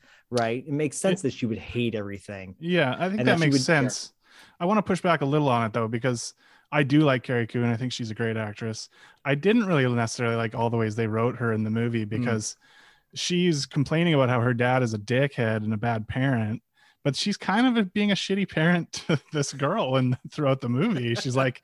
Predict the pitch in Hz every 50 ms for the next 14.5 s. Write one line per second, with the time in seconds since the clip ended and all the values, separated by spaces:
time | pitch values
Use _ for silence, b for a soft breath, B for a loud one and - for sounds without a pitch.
0 | B B B B B B B B - 165 175 175 175 160 143 127 117 110 101 -
1 | 117 110 - 104 107 110 127 165 185 185 185 175 165 156 151 147 139 123 - -
2 | 120 117 113 113 - - - 165 156 151 147 143 - - - - - - - -
3 | - 120 226 - _ - - 127 123 127 120 113 117 117 120 123 117 - - 120
4 | 117 117 - - 170 143 143 139 123 120 127 110 117 110 101 131 143 151 151 147
5 | - - 143 139 - - 139 131 135 127 - 165 165 175 160 143 135 - - B
6 | B B B B B B B B B - - - - 160 156 156 147 139 135 123
7 | 123 123 - - 175 190 214 214 185 156 131 127 123 123 120 120 117 110 117 120
8 | 120 120 120 120 120 120 120 120 117 120 120 120 123 123 - - 156 165 196 190
9 | 143 120 113 113 - - 123 113 113 113 113 113 113 113 - - 120 117 117 -
10 | - 135 131 131 135 131 131 - 175 185 196 196 202 202 - - 196 B B B
11 | B B B B - 143 147 165 180 180 175 175 180 143 139 151 170 175 170 165
12 | 165 160 151 143 127 120 120 127 156 196 165 127 127 117 113 113 110 107 110 113
13 | 120 120 123 - 127 - - 139 127 - - - - 139 143 - 139 - 180 160
14 | 156 160 160 156 165 214 220 202 156